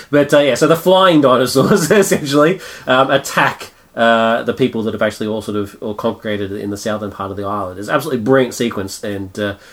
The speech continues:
um, he gets attacked by one is, and is in a lot, a lot of trouble, and Claire saves him. What is, and what's, <laughs> what's really irksome about that scene is because Claire saves him, and then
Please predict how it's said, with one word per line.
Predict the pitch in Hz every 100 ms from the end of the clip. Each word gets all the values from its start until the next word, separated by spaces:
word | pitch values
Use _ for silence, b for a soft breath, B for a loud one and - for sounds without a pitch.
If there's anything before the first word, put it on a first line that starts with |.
| B B -
um, | 104 104 101 101 _ _
he | - 156 143
gets | 139
attacked | 117 - 147 -
by | 110
one | 101 101 101
is, | 101
and | 117
is | 107 101 -
in | 127 117
a | 113
lot, | 113
a | 110 113
lot | 117 107
of |
trouble, | - 123 110 101
and | 123 131
Claire | - 156 160
saves | - 139 160 165 110
him. | 90 87 - b b b b b _ _ _ -
What | 180 180
is, | 147
and | 147 139
what's, | 156 - -
<laughs> |
what's | 175 165
really | 190 190 165
irksome | 160 160 - 151
about | 131 127
that | 127 123
scene | 131 127 117
is | 101
because | 107 120 117 - - -
Claire | - 143 147
saves | 139 131 120
him, | 120
and | 117 123
then | 120